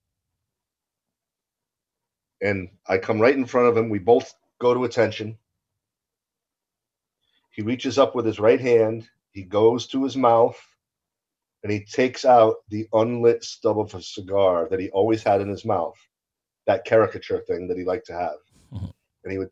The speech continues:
Speaker 1: take that unlit stub of a cigar out like this to the side, and we both lean in and kiss on the lips,
Speaker 2: <laughs>
Speaker 1: and then we'd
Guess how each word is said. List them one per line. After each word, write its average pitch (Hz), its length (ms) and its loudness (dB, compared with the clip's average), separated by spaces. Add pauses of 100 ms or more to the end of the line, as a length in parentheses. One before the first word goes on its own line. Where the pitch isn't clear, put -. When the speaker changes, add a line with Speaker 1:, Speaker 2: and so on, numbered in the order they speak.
Speaker 1:
take 127 140 -6
that 123 180 2 (320)
unlit 117 380 0
stub 117 240 0
of 107 100 -4
a 98 60 -14
cigar 104 460 0
out 92 260 2 (560)
like 90 200 -6
this 101 320 -2 (500)
to 107 100 -12
the 95 80 -8
side, 90 580 0 (480)
and 95 80 -10
we 95 80 -6
both 113 320 4
lean 123 320 2
in 101 400 0 (840)
and 95 160 -6
kiss 135 260 0
on 131 100 2
the 135 80 0
lips, - 560 -2 (260)
Speaker 2:
<laughs> - 300 -16
Speaker 1:
and 95 100 -6
then 95 160 -4
we'd 92 160 -14